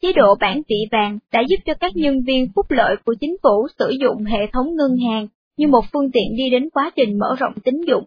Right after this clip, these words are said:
không hạn chế. Chính sách tài chính của nhà nước phúc lợi đòi hỏi chủ nhân của các tài sản không có quyền bảo vệ chính họ. Đây chính là bí mật hèn hạ của hàng loạt lời đả kích nhắm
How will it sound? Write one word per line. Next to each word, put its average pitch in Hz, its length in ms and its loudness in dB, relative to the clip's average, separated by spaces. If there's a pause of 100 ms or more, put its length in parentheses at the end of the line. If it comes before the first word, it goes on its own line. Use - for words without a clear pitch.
(120)
không 247 200 -2
hạn 202 300 -6
chế. 254 320 0 (640)
Chính 330 160 -6
sách 427 180 2
tài 233 240 0
chính 277 240 -2
của 247 100 2
nhà 262 220 -2
nước 254 160 0 (100)
phúc 392 160 0
lợi 208 300 2 (300)
đòi 240 200 4
hỏi 226 320 -2
chủ 214 120 4
nhân 269 360 0
của 226 120 0
các 349 240 -6
tài 226 240 0
sản 240 320 -4
không 311 220 0
có 359 220 0
quyền 208 260 2
bảo 262 220 2
vệ 202 160 0 (140)
chính 262 160 0
họ. 269 260 0 (680)
Đây 240 320 2
chính 277 180 -2
là 349 80 0
bí 226 260 -2
mật 254 180 -2
hèn 220 240 -2
hạ 208 380 -2
của 277 80 4
hàng 285 240 -2
loạt 208 300 0
lời 220 280 2
đả 202 300 -4
kích 392 120 -2 (360)
nhắm 262 260 2